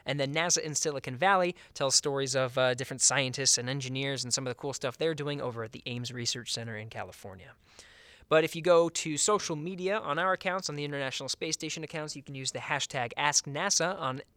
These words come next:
uh, your favorite platform, whichever one you want, uh, to submit an idea, or maybe you have a question for the show, and just make sure to mention it's for Houston We Have a Podcast, and we'll see if we can answer it, or maybe dedicate an entire episode to it.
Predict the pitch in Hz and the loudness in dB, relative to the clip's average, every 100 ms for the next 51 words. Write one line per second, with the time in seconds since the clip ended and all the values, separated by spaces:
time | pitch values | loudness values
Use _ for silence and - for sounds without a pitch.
0 | - 123 123 - 170 214 160 143 - 131 | -8 -6 -6 -2 -2 0 0 -2 0 -2
1 | - 180 147 143 135 135 123 113 117 127 | 0 -4 -4 -6 -4 -4 -4 -6 -6 -6
2 | - - - - 117 123 127 151 170 147 | -10 -20 -20 -4 2 2 4 2 2 0
3 | 151 127 196 240 233 214 202 185 185 170 | -2 -2 2 4 4 2 -2 0 -2 0
4 | - 180 180 - 139 - 180 202 - - | -2 -2 -4 -6 -4 -2 0 -2 -6 -18
5 | - _ 117 117 131 147 - 143 131 143 | -20 _ -6 -2 -2 -2 -2 -2 -2 -2
6 | 143 131 - 117 - 196 185 170 156 - | -2 -4 -6 -6 -4 -4 0 -2 -2 0
7 | 170 165 175 - 147 - 160 160 151 147 | 0 0 -2 -2 -6 -6 -6 -6 -6 -4
8 | 185 131 123 - 127 135 143 143 135 131 | -6 -4 -4 -4 -4 -4 -4 -2 -2 -2
9 | 139 127 123 113 123 113 160 - 117 - | -4 -6 -6 -6 -8 -8 -8 -8 -10 -10
10 | 110 - | -16 -16